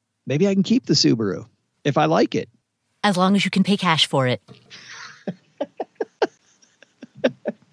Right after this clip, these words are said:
Speaker 1: And Deepak, if you could pay cash for that two thousand square foot house.
Speaker 2: <laughs>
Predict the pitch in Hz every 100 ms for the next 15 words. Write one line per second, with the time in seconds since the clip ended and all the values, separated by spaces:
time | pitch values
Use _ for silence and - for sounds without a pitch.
0 | _ _ - - - - - - - 143
1 | 190 202 208 165 190 180 190 175 175 180
2 | 156 160 139 - 147 156 151 131 156 151
3 | 147 135 127 - - - 175 151 226 240
4 | 226 240